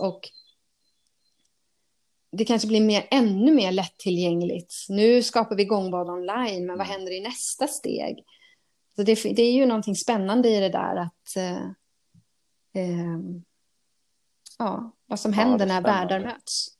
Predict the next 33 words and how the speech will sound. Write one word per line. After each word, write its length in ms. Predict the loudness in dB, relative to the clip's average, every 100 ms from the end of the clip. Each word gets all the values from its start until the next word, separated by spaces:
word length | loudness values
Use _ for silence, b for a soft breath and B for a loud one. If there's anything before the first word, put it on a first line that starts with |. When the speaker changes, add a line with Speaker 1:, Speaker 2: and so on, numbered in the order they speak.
| _ _ _ b _ _ _ -20
Speaker 2:
Eh, 420 | -20 -20 -20 -12
jag 120 | -4
tänker 180 | 0 0
tillbaka 440 | 4 6 6 6 2
i 40 |
tiden 440 | 4 2 4 0 0
Speaker 1:
Ja. 320 | -6 -6 -10 _ _ -10
Speaker 2:
på 500 | -6 -4 -6 -8 -8
åttio-nittiotalet, 1080 | -10 -10 -6 -4 -4 -6 -14 -2 2 2 2 -4 -12
eh, 320 | -8 -8 -10 -12
så 160 | -4
var 160 | 4 6
det, 220 | 6 4 0 -2
där, 160 | 2 2
där 240 | 4 4 4
pendlade, 880 | -2 -2 0 0 4 6 6 2 -2
att 120 | -6 -6
ofta 340 | -8 -4 -4
så 100 | -2
Speaker 1:
Ja. 60 | 0
Speaker 2:
var 200 | 4 4
det 100 | 4
en 60 | 2
period, 640 | 2 2 2 2 0 -4
det 80 | -4
kunde 200 | -4 0
vara 240 | 2 2
e-, 160 | 0 -4 -8 -16 -14
något 340 | -2 -2 -2 -4
eller 140 | -4
ett 60 | 0
par 260 | 2 4
år, 400 | 4 4 2 0